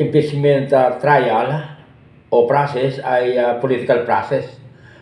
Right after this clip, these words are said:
So, ibig sabihin, politika ang, ah, dahilan kung bakit ang isang, ah, mataas na opisyal ng gobyerno ay maaaring ma-impeach dahil po sa politika. So, politika rin po, ah, maaari daw na magtagal sa kanya sa posisyon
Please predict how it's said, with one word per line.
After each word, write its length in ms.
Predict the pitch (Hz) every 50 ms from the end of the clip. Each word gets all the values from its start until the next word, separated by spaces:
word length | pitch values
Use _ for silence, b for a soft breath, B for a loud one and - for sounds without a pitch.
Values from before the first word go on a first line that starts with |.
| B
So, 160 | - - 151
ibig 160 | 147 135 131 -
sabihin, 540 | 160 156 170 175 156 143 143 143 - -
politika 560 | 131 120 127 127 - 147 135 147 151 151 147 139
ang, 220 | 139 135 127 127
ah, 180 | 131 127 123 123
dahilan 540 | 120 123 127 156 147 131 120 120 120 117 -
kung 100 | 113 110
bakit 400 | 117 123 120 120 - 131 127 123
ang 160 | - 127 123 123
isang, 260 | - - 127 120 117 117 117
ah, 340 | 117 113 110 107 104 - - B B B B B B B B B B
mataas 480 | - - 117 - 139 - - - - -
na 80 | 135
opisyal 320 | - - 131 - - 120 117 120
ng 40 | 120 113
gobyerno 480 | 113 117 135 139 139 135 123 120 117 123
ay 240 | 123 123 123 123
maaaring 480 | 117 120 120 120 123 131 123 120 120 117
ma-impeach 640 | 120 135 147 147 143 - 131 127 - - - - -
dahil 320 | 127 123 - 123 120 127
po 160 | 135 139 -
sa 80 | - - - -
politika. 720 | 120 120 117 - - 127 127 147 135 - - B B B B B B B B
So, 160 | - - 131
politika 480 | - 139 135 135 135 143 135 139 143 143
rin 160 | 143 143 143
po, 260 | 135 135 135 131 131 127
ah, 240 | 131 131 127 127 123
maaari 640 | 127 131 131 131 131 131 - - 143 135 131 131 131
daw 400 | 135 131 135 120 117 117 117 120
na 400 | 120 117 117 113 107 101 - - B B B B B B B -
magtagal 480 | 120 117 117 123 120 120 120 - -
sa 100 | - 131
kanya 220 | 123 139 131 127 123
sa 100 | - -
posisyon 680 | - 147 156 180 175 - 151 143 147 - - - -